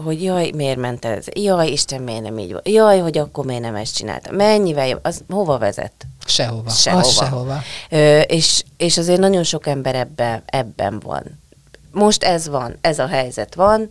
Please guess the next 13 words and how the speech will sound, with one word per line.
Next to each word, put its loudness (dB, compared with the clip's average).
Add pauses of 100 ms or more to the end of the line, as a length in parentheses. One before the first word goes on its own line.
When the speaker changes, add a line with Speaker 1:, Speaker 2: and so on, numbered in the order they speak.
(120)
Speaker 2:
Ezt -2
kell -4
Speaker 1:
Ezt -4
Speaker 2:
megoldani. 2
Speaker 1:
kell 6
megoldanom, 4
és -2
ez -2
a 0
jelenem, 0
ez -2
a 0
mostom. -4